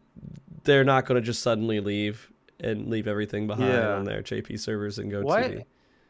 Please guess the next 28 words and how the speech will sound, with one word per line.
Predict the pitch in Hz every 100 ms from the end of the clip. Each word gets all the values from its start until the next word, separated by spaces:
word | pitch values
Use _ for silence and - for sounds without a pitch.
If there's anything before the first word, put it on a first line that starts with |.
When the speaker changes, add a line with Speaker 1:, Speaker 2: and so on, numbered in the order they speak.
| _ _ _ _
Speaker 1:
the | -
Oceanic. | - 107 101
Speaker 2:
But | 147 139
can | 170 214
you, | 196 151 120
can | 156 160
you | 180
transfer, | 175 180 180 202
like, | 123
can | - 151
I | 139
get | 123 120
my | 131
character | 120 120 117 127
and | 110
transfer | - 117 110 139
it | 113
over | 110 117
to | 113 117
N | 107
A | 107 147 165 _ -
Speaker 1:
What | 127
Speaker 2:
right |
Speaker 1:
about | 135 113
your | 117
Speaker 2:
now? |
Speaker 1:
house, | 156 190 -
though? | 135